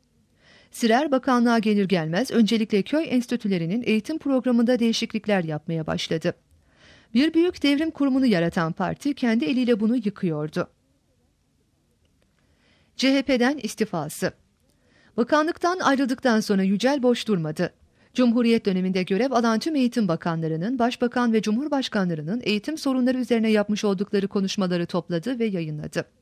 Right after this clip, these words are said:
Yücel bu arada Ulus gazetesinde de yazılar yazıyordu.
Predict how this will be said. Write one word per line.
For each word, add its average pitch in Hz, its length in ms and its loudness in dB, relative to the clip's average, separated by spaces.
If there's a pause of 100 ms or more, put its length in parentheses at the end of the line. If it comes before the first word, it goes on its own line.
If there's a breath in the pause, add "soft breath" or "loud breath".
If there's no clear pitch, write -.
(680 soft breath)
Yücel 220 380 2
bu 220 100 4
arada 175 420 0 (240 soft breath)
Ulus 277 280 2
gazetesinde 240 640 0
de 220 60 0
yazılar 202 440 0
yazıyordu. 156 640 -6